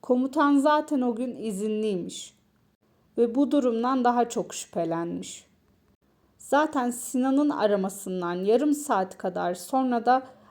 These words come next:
Arife teyzenin kaybını öğrenmiş. Ve tekrar Sinan aramış ama Sinan açmamış.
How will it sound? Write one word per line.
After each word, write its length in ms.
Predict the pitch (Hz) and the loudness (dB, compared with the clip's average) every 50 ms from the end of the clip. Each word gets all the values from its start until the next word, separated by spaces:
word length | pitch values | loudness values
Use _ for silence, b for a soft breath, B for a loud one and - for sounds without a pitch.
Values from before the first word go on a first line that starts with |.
| b b | b b
Arife 360 | 220 240 240 247 - 294 285 | 0 0 2 2 0 0 2
teyzenin 500 | 294 254 208 208 190 202 208 220 233 240 | 2 2 2 2 0 -2 -4 -2 -4 -6
kaybını 640 | 233 - 247 208 196 190 185 190 190 185 180 175 175 | -4 -2 0 2 2 2 0 0 0 0 0 0 0
öğrenmiş. 680 | 175 170 170 170 170 175 - 196 - - - - - - _ _ _ _ _ _ _ _ _ _ - | 0 0 -2 -2 -4 -6 -8 -10 -12 -12 -14 -16 -18 -20 _ _ _ _ _ _ _ _ _ _ -6
Ve 160 | 202 202 202 | -6 -4 -2
tekrar 460 | - 285 302 311 302 - 320 302 294 | 2 2 2 2 2 2 4 4 4
Sinan 460 | 285 294 - - 285 262 269 269 254 254 | 2 0 -2 -4 -2 0 0 0 0 0
aramış 500 | 262 254 247 254 247 254 277 277 - b b b b b b b | 0 0 0 0 0 0 -2 -2 -4 b b b b b b b
ama 260 | - 247 247 247 247 | -4 -2 0 0 -2
Sinan 480 | 240 240 - - 226 208 202 214 226 240 | -2 -6 -6 -6 -4 -4 -4 -4 -4 -6
açmamış. 880 | - - 226 226 - - - 185 180 175 175 - 185 - - - - | -8 -8 -10 -10 -10 -10 -10 -8 -8 -8 -8 -10 -10 -12 -12 -14 -16